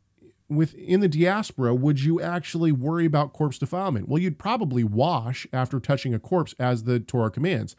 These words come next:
But if you're in the diaspora, if you're up in Corinth or something like that, you're not gonna travel all the way to the, to, uh, you know, what if you're a coroner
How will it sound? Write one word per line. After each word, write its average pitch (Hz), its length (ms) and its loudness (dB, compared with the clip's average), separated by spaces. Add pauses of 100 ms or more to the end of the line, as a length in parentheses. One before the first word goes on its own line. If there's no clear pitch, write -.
(320)
But 135 100 -2
if 123 60 -2
you're 220 120 -4
in 233 60 -2
the 180 60 0
diaspora, 151 500 -2
if 113 80 -2
you're 170 120 0
up 196 100 -6
in 135 80 -2
Corinth 190 400 -6
or 131 60 0
something 123 240 -4
like 113 160 -2
that, 123 180 0
you're 139 80 -2
not 175 180 -4
gonna 123 240 0 (320)
travel 156 480 0
all 147 180 2
the 147 100 2
way 139 180 2
to 131 160 -6
the, 120 300 0 (460)
to, 131 260 -2
uh, - 200 -6
you 143 140 -2
know, 127 80 2
what 127 220 0
if - 100 -6
you're 190 160 -2
a 127 60 -2
coroner 180 520 -4